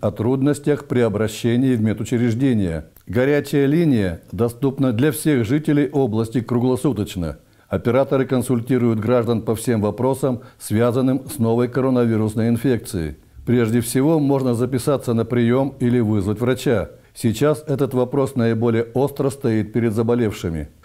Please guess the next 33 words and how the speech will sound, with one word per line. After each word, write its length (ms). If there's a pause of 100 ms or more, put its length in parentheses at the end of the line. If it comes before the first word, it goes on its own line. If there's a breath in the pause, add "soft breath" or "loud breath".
(120)
Регистрируются 840
вызовы 460
в 80
единой 480
базе, 440 (340 soft breath)
которая 440
доступна 500
для 160
всех 400 (220 loud breath)
медорганизаций. 1040 (180 soft breath)
В 140
итоге 480 (160 loud breath)
часть 340
вызовов 380
врачей 420
и 160
записи 460
на 140
прием 480 (140 loud breath)
будет 340
фиксироваться 760
через 280
центр. 540 (300 soft breath)
Таким 320
образом, 540 (200 loud breath)
в 60
саму 240
поликлинику 680
пациенту 600
уже 200
можно 380
не 120
дозваниваться. 920